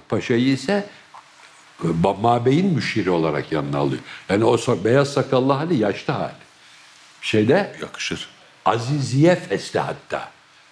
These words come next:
Speaker 1: Ma-, malum Fes, e, Sultan Mahmut da başka türlüdür. <coughs> Sultan Mecit dönemi başkadır. Sultan Aziz başkadır. Sultan Hamid başkadır. Sultan Hamid'den sonra değişmemiş.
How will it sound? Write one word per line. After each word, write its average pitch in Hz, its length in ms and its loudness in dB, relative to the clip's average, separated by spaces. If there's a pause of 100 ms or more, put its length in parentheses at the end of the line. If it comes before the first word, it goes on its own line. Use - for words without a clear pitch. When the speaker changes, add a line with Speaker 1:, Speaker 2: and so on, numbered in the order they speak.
(180)
Speaker 1:
Ma-, 92 200 0
malum 117 320 4 (260)
Fes, - 480 -2 (140)
e, 90 40 -6 (300)
Sultan 110 360 0
Mahmut 113 340 0
da 110 120 2
başka 101 260 0
türlüdür. 143 460 2 (420)
<coughs> - 460 0
Sultan 110 260 -2
Mecit 101 320 -6
dönemi 107 340 0
başkadır. 123 440 0
Sultan - 360 0
Aziz 110 300 0
başkadır. 113 380 -2
Sultan 135 320 2
Hamid 131 240 -2
başkadır. 113 500 -2 (240)
Sultan 120 220 0
Hamid'den 117 300 0
sonra 147 200 0
değişmemiş. 135 500 -2